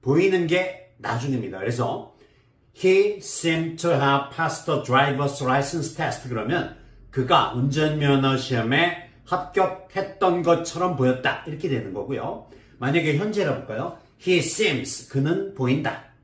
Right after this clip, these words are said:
To have passed the driver's license test. 그가 운전면허 시험에 합격한 것처럼 보인다. 보인다는 현재고요. To have PP는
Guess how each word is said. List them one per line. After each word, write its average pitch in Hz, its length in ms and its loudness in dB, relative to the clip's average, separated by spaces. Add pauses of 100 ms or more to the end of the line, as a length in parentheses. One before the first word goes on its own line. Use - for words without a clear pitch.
(760)
To 175 200 4
have 170 480 4 (580)
passed 151 380 0
the 143 160 2
driver's 147 480 2
license 143 460 -2
test. - 420 -6 (400)
그가 165 380 2
운전면허 156 720 0
시험에 156 420 0 (160)
합격한 196 800 -2
것처럼 151 560 -2
보인다. 123 540 -2 (680)
보인다는 175 560 4
현재고요. 175 720 -4 (440)
To 196 220 6
have 147 380 2
PP는 160 720 2